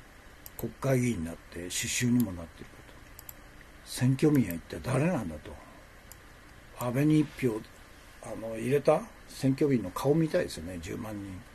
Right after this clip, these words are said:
えー、ということで、今日の火曜日の放送はこれで終わりですね。一時間と十四分ですね。えー、ということで、たくさんのコンティニューコインと、たくさんのコメン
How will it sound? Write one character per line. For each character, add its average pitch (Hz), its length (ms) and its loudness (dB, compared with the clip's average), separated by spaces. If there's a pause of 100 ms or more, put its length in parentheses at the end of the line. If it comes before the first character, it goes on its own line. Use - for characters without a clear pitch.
(3000)
え 147 220 6
ー、 139 60 4
と 156 80 4
い 147 80 6
う 143 60 4
こ 139 60 4
と 185 140 2
で、 160 140 0
今 127 200 0 (280)
日 117 60 -8
の 160 240 0 (840)
火 - 120 4
曜 180 140 10
日 110 80 0
の 82 80 -6
放 123 180 -10
送 - 180 -12
は - 60 -12
こ 123 100 -8
れ 117 80 -6
で 123 60 -4
終 120 100 -4
わ 127 80 0
り 127 40 0
で 120 60 -4
す - 160 -10
ね。 - 160 -10
一 127 220 -2
時 165 40 2
間 135 220 2
と 120 120 -2
十 131 200 6
四 147 200 4
分 78 220 -8
で - 120 -14
す - 160 -12
ね。 95 140 -10 (1300)
え 117 400 -2
ー、 - 40 -18
と 127 60 -2
い 127 60 2
う - 20 -4
こ 120 100 -2
と 143 140 -4
で、 165 200 6
た - 160 -4
く - 80 -6
さ 131 180 -2
ん 117 100 0
の 107 80 -6
コ 120 160 -4
ン 120 60 -4
テ 127 120 -6
ィ 120 40 2
ニ 120 80 2
ュ - 20 0
ー - 40 -12
コ 117 160 -4
イ 104 40 -8
ン 95 140 -12
と、 151 200 2
た 117 120 -10
く 110 100 -8
さ 117 160 -4
ん 98 100 -8
の 95 60 -10
コ - 200 -8
メ 117 140 -2
ン 101 60 -8